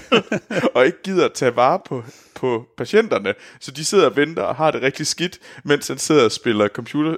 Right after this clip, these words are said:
så han spiller, spiller på sin mobil. Og jeg ved ikke, hvad det er for en sådan fortælling, de er i gang med at få, om, om de her læger, der ikke gider, og sådan, <laughs> der sidder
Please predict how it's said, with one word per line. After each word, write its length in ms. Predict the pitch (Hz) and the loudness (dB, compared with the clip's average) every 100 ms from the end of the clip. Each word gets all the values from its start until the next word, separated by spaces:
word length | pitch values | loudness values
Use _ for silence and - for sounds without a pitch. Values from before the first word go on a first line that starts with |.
| 123 | -10
så 340 | - - 139 | -18 -4 0
han 120 | 135 | 0
spiller, 320 | 123 151 131 95 | 0 0 2 2
spiller 320 | - 139 147 | 0 2 2
på 160 | 135 | 0
sin 140 | 113 113 | -6 -10
mobil. 400 | 110 156 143 - - 139 | -12 -10 -10 -12 -14 -10
Og 80 | - | -4
jeg 100 | 135 | 0
ved 80 | 208 | 2
ikke, 80 | 185 | 2
hvad 120 | 143 | 2
det 80 | 165 | 2
er 120 | 160 | 2
for 160 | - 123 | 2 0
en 200 | 107 107 | 0 -4
sådan 200 | 120 110 | -6 -4
fortælling, 600 | 120 - 185 226 117 104 | -6 -2 2 2 0 -4
de 40 | |
er 40 | 104 | -2
i 20 | |
gang 240 | 123 135 | 2 2
med 100 | 120 | 2
at 60 | 120 | -2
få, 280 | 95 - 127 - - - - | -2 -4 -6 -6 -18 -12 0
om, 240 | 160 147 - - | 0 0 -4 -4
om 120 | 123 | -4
de 120 | 156 | 0
her 100 | 147 | 2
læger, 420 | 120 120 143 175 | 2 0 2 0
der 120 | 175 | 0
ikke 180 | 123 139 | -4 -4
gider, 260 | - 170 113 | -6 0 2
og 160 | 104 | 0
sådan, 260 | - 117 - | -2 -2 -2
<laughs> 240 | - - - | -10 -8 -6
der 80 | - | -6
sidder 240 | - - | -2 0